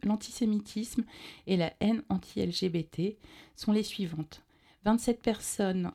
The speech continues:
des, vingt-sept pour cent des personnes faisant partie des catégories socio-culturelles citées ont subi des violences physiques et sexuelles dans les cinq dernières années.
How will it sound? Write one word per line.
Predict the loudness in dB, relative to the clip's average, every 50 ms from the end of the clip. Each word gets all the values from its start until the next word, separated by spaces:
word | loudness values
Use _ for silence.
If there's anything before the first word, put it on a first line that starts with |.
| _ _ -6
des, | 2 2 2 2 2 -8 _ _ _ 0 2
vingt-sept | 2 2 4 2 0 0
pour | 0 -6 -4 -4
cent | 0 0 2 2
des | 2 0
personnes | 0 0 -2 -2 0 2 2 4 2 2 -2 -6 -10 _ _ _ _
faisant | 0 0 2 4 4 2 2
partie | 4 2 -2 -2 -2 -10 -12 -8 -2 -2 0 0
des | 0 -2
catégories | 0 0 -2 0 0 0 0 0 2 2 -2
socio-culturelles | -2 0 -4 -4 -2 0 0 -2 -2 -2 -6 -8 -6 -6 -4 -2 0 0 0 0
citées | -2 -8 -14 -12 -4 -2 0 0 0 -2 -6 -16 -20 -20 -20 -20 -20 -20 -20 -20 _ _ _ -2
ont | -2 -2
subi | 0 -2 -2 -2 0 0 0 2
des | 4 4 6
violences | 6 4 2 2 0 -2
physiques | -4 -2 -2 -2 -2 -2 -6 -8 -8 -8 -6 -6
et | -6
sexuelles | -4 -4 -6 -6 -4 0 0 2 2 2 0
dans | -2 0 0
les | 0 -2
cinq | -2 -4 -4 -2 -2 0
dernières | 0 0 0 0 0 0 0 0
années. | 0 0 -2 -2 -4